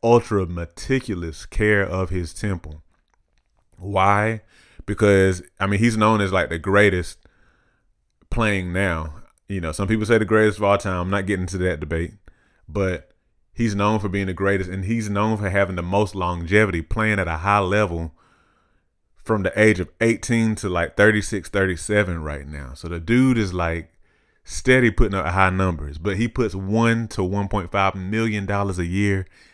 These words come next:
into his body, y'all. So that's a thing, man. Um, and, and I wanted to end with this. There's another person that you may or may not be familiar with. Her name is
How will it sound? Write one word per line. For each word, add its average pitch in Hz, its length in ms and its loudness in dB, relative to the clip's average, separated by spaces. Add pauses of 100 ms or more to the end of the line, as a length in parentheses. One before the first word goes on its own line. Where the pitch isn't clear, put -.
(240)
into 113 480 2
his 98 320 0
body, 85 680 0
y'all. 64 340 -16 (1120)
So 98 640 4 (480)
that's 156 240 0
a 95 80 -2
thing, 98 360 -2
man. 67 440 -12
Um, 95 200 0
and, 104 160 0
and 110 140 0
I 143 100 8
wanted 120 300 2
to 92 60 0
end 98 160 2
with 76 100 -4
this. 76 340 -8
There's 117 300 2
another 101 300 2
person 92 260 -4
that 90 140 -4
you 101 120 -2
may 98 220 0
or 87 60 -4
may 87 100 -4
not 85 160 -6
be 85 80 -6
familiar 90 340 -8
with. 85 140 -8
Her 87 80 -8
name 92 240 -6
is 80 80 -12